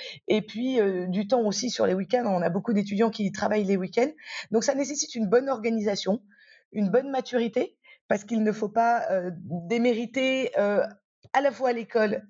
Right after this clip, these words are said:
et dans son job. Et il faut pouvoir s'organiser pour les travaux de groupe, qui souvent se font le soir après les études, les week-ends, quand on a un petit job. Donc, c'est un rythme qui est plus intense, plus dense,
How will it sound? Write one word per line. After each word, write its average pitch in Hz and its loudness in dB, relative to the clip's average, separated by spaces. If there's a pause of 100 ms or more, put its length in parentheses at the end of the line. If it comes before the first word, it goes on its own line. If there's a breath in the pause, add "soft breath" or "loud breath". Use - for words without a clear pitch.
(120)
et 339 0
dans 247 4
son 202 -4
job. 240 0 (420 loud breath)
Et 240 -2
il 269 2
faut 247 -2
pouvoir 220 2
s'organiser 226 2
pour 220 -2
les 202 2
travaux 190 0
de 170 -6
groupe, 240 0
qui 196 -4
souvent 202 4
se 202 -4
font 196 0
le 185 2
soir 175 0
après 180 0
les 175 0
études, 233 -4
les 202 4
week-ends, 202 0 (380 loud breath)
quand 240 -4
on 220 -2
a 226 2
un 220 0
petit 208 -8
job. 156 2 (320 loud breath)
Donc, 214 0
c'est 285 2
un 277 2
rythme 262 -2
qui - -4
est 240 2
plus 330 -2
intense, - -2
plus 254 -6
dense, 208 -2